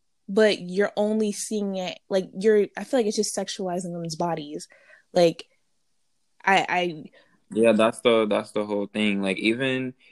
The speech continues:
Speaker 2: even, like, if we're gonna talk about schools and stuff, like, like, literally, guys will be walking around in a tank top, but if a girl does the same thing, it's very much, you know, um,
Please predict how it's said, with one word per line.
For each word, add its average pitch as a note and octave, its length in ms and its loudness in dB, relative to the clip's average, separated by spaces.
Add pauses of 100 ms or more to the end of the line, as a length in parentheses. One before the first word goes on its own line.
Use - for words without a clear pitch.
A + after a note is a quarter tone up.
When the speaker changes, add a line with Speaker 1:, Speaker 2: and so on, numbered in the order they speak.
(160)
Speaker 2:
even, B2 360 0
like, A2+ 260 -2
if G2 120 -8
we're G#2+ 160 -6
gonna G2+ 220 -2
talk G2+ 260 -4
about F#2+ 260 -2
schools G2+ 340 -2
and F#2 160 -8
stuff, F#2 360 -6
like, F#2 320 -4 (140)
like, A2+ 240 6
literally, D3 560 2
guys B2 380 2
will C3 100 -4
be A#2+ 140 0
walking A2 340 2
around G2+ 460 -4
in F#2+ 80 -4
a F#2 80 -4
tank G2+ 240 -6
top, F#2 400 -6 (400)
but G#2 180 2
if A#2 140 -2
a A#2+ 80 4
girl A2 180 4
does G#2 180 0
the A2 80 -6
same G2+ 300 -4
thing, G2+ 160 -2
it's F#2 140 -4
very F#2+ 200 -2
much, F#2 320 -6
you G#2+ 80 0
know, F2+ 440 -4 (640)
um, F#2 520 -2